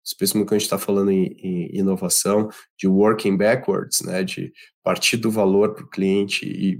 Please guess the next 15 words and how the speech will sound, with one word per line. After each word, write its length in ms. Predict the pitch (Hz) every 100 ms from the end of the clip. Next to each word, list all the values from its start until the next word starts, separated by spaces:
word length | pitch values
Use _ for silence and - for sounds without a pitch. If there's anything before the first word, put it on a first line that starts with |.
| -
chegar, 400 | - - 101 101
é, 120 | 104
é, 220 | - 95 - _ - _ -
eu 220 | - 101
acho 160 | 98
que 100 | -
talvez 400 | - - 101 107
seja 240 | - 117 110
mais 300 | 104 113 135
valioso 580 | 131 110 110 113 120 107
do 120 | 107
que 140 | -
um 120 | 110
processo 480 | 107 113 - 110 110
tradicional 680 | 104 104 - 101 101 98 98